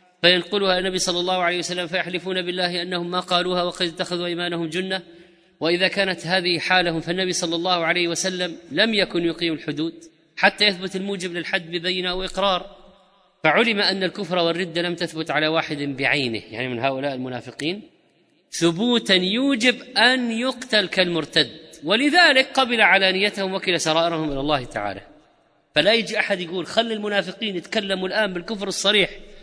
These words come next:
في المقالات وفي البرامج، ولا ت-، لا تفعلوا لهم شيئاً"، لأن النبي عليه الصلاة والسلام ترك عبد الله بن أبي، نقول عبد، ترك عبد الله بن أبي وأشكاله، لأنه لم يثبت عنده شرعاً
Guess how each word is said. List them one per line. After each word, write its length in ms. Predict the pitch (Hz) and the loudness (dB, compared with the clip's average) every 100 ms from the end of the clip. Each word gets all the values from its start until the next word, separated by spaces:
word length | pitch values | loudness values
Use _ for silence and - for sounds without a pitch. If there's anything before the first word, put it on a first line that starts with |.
| - - _ - | -20 -20 _ -2
في 60 | 208 | 0
المقالات 680 | 214 208 208 208 214 180 - - | 2 2 4 4 4 2 0 -10
وفي 160 | 147 185 | -8 -4
البرامج، 580 | 202 202 208 214 226 247 - - - - _ _ - | 0 0 2 0 -2 -4 -8 -12 -12 -16 _ _ -6
ولا 260 | 160 226 247 | 0 2 2
ت-، 320 | 262 214 190 - | 0 -6 -8 -10
لا 220 | 151 233 | 0 0
تفعلوا 400 | 254 262 214 226 | 0 -2 -2 -2
لهم 200 | 226 226 | 0 -2
شيئاً"، 260 | 208 247 240 | 0 0 0
لأن 580 | 226 220 247 277 262 226 | 2 4 6 8 6 4
النبي 320 | 208 214 196 | 2 2 2
عليه 140 | 196 | 2
الصلاة 300 | 190 180 175 | 2 0 -2
والسلام 340 | 170 - 180 175 | -2 -2 -2 0
ترك 300 | - 175 160 | 0 0 0
عبد 160 | 147 | -2
الله 200 | 143 143 | -2 -4
بن 80 | 131 | -4
أبي، 140 | 135 143 | -6 -8
نقول 220 | 135 190 | -2 0
عبد، 260 | 175 160 | 0 -4
ترك 260 | 147 185 175 | -2 -2 0
عبد 160 | 170 175 | -2 -2
الله 160 | 202 | -2
بن 120 | 196 | -2
أبي 240 | 196 208 220 | -4 -4 -4
وأشكاله، 760 | 190 196 - 247 240 190 208 - - - _ _ _ _ | -4 -4 -2 0 0 0 -2 -6 -20 -20 _ _ _ _
لأنه 400 | 139 170 185 190 | 0 0 0 0
لم 180 | 190 208 | 0 2
يثبت 440 | 247 - 202 196 | 2 0 -6 -2
عنده 540 | 180 262 202 180 175 165 | 0 0 2 0 0 0
شرعاً 580 | - 233 196 165 180 | 2 2 2 0 -2